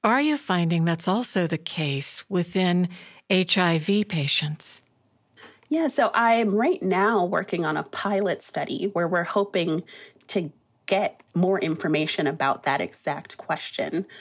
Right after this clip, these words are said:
Speaker 2: I'll say anecdotally, I've worked a good bit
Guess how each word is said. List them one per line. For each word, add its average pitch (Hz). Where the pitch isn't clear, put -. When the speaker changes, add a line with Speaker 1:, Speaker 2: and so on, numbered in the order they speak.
Speaker 2:
I'll 175
say 170
anecdotally, 196
I've 175
worked 175
a 160
good 156
bit 156